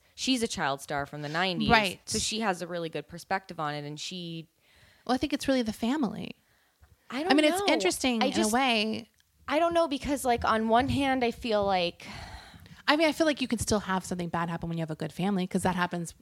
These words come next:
Speaker 2: non-child star too. You could have a good family and still
Speaker 1: Yeah,
Speaker 2: be an addict.
Speaker 1: because the thing about alcoholism and addiction is it doesn't discriminate.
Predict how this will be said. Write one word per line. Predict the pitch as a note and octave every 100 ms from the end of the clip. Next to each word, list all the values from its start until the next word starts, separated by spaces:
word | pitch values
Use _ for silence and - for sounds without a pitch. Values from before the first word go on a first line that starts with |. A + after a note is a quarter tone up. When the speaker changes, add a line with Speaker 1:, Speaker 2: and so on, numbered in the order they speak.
| -
Speaker 2:
non-child | F3+ A#3 C4 E3+ E3 E3
star | - D#3+
too. | - B3 G#3 E3+
You | E3 D#3+
could | D#3+
have | D#3
a | D3+
good | D#3+ D#3
family | - D#3 D#3 D3+
and | D#3
still | E4 G#4+
Speaker 1:
Yeah, | C4+
Speaker 2:
be |
an | D#3 D#3
addict. | D3+ D3+ - - -
Speaker 1:
because | C#4+ E4+ D#4 C4
the | - A3+ -
thing | C#4+
about | C#4 A#3 -
alcoholism | A#3+ - A#3 G3 F#3+ F#3+
and | F3+
addiction | F3 C#4 - F#3+
is | E3+
it | E3+
doesn't | G#3 B3 A#3+ F#3
discriminate. | D#3 - C#3 C3 C3+ -